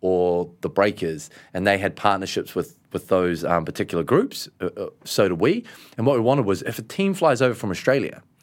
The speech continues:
remembering that it had been really grassroots, this kind of community, lan events that, like, pay yourself, stay on your friend's floor. We wanted them to come to L P L and go, "Wow, we're gonna turn up, we're gonna have F and B for you, you're gonna stay in nice,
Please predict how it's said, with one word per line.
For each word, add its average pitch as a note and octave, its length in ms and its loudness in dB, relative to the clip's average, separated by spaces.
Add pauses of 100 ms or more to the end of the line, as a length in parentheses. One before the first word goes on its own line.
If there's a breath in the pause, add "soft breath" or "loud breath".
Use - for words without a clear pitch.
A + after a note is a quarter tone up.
(200 soft breath)
remembering B2 360 2
that G#2+ 140 4
it F#2+ 60 -2
had G#2 140 0
been G2+ 200 2
really G#2+ 240 4
grassroots, G2+ 560 2
this F#2 100 -6
kind F#2 200 0
of D#2+ 60 -4
community, F#2 400 0
lan G2 300 2
events F#2 360 0
that, G2+ 100 -2
like, F2+ 240 0 (760 loud breath)
pay - 140 2
yourself, G2+ 420 2
stay - 180 0
on G2 60 0
your F2+ 100 -4
friend's F#2 240 -4
floor. B2+ 220 2
We A#2+ 120 4
wanted C#3+ 280 2
them G#2+ 140 0
to G#2 100 -4
come D3 220 0
to B2 100 0
L A2+ 140 4
P - 120 -4
L G2 100 4
and F2+ 80 -2
go, E2+ 120 4
"Wow, F2+ 400 0 (480 loud breath)
we're A#2+ 80 2
gonna C3+ 160 0
turn A2 300 0
up, G#2+ 180 0
we're G2 80 -6
gonna F2+ 140 -6
have F#2+ 80 -12 (100)
F A#2 160 -4
and G#2 140 -2
B G#2 140 2
for G2 120 -6
you, G2+ 220 0
you're G2+ 280 0
gonna F2+ 160 -2
stay F2+ 260 -2
in F2 100 -4
nice, E2+ 360 -6